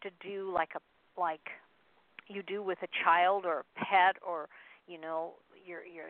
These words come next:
significant other where you take care of it in that way. I mean, I, I guess my sense is, is by my life force. If it's on me, it's around me, I have it, I, I ta-, you know, I, I, I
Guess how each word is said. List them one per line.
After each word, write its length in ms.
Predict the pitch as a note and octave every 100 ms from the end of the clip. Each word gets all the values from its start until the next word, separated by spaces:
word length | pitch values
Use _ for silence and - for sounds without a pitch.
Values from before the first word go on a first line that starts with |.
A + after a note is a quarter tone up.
| -
significant 500 | G3 F3 F3+ F3 E3+ E3
other 240 | F3+ F#3
where 120 | F3+ D#3+
you 140 | D#3+ -
take 120 | G3 - F#3+
care 200 | F#3 F3+
of 60 | F3+
it 80 | E3
in 120 | E3+
that 280 | F3+ A3+ F#3
way. 200 | F3 D#3 F3
I 80 |
mean, 240 | F#3+ F#3 F3+ - - - -
I, 200 | F#3+ A3+ A3 _
I 260 | F3 F3+ A3 G3+ _ F#3+
guess 160 | F#3 - _ _ F3
my 180 | E3 G3 B3 -
sense 200 | D3+ D#3 F3
is, 140 | E3+
is 140 | E3+ E3 -
by 200 | D#3 E3 E3
my 160 | D#3 D#3
life 260 | D3+ G#3+ A3
force. 200 | E3+ G2 -
If 100 | D#3 -
it's 120 | - -
on 340 | F#3+ G#3 G#3+
me, 200 | G3+ F#3+
it's 260 | E3 - D3
around 400 | D#3+ G3 G3+ G3
me, 260 | F#3 F#3 F#3 - - -
I 100 | C#3+
have 380 | - G3 F3+ F3+
it, 200 | F#3 F3 -
I, 100 | D#3 _ -
I 100 | D#3+ -
ta-, 160 | - -
you 140 | G3
know, 80 | D#3+
I, 160 | D#3 D#3+
I, 260 | E3+ E3 D#3+ D#3+ _ _ _ _ _
I 80 | -